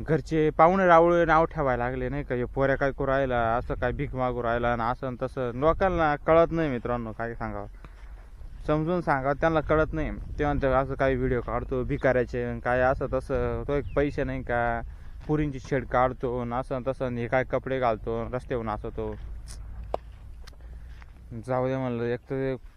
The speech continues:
लय बोगस म्हण-, म्हणायला लागले, मग आता मी बंदच करून टाकलं होतं ते. मग मित्रांनो, चॅलेंज व्हिडिओचं जर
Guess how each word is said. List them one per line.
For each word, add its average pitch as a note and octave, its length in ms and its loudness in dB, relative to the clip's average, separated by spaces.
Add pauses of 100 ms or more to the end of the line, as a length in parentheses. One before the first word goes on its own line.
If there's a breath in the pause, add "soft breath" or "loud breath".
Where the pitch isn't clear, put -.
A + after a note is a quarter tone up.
(380)
लय C3+ 220 0
बोगस C#3+ 340 2 (100)
म्हण-, B2 600 -4
म्हणायला B2+ 320 0
लागले, C#3 200 -2
मग B2+ 120 -4
आता B2+ 220 -2
मी C3 100 -6
बंदच C#3+ 280 -2
करून C#3+ 200 -2
टाकलं C#3 200 0
होतं - 160 -4
ते. G2+ 60 -8 (1200)
मग C3 100 -6
मित्रांनो, E3 340 2
चॅलेंज F3 360 8
व्हिडिओचं E3 300 4
जर C#3+ 180 0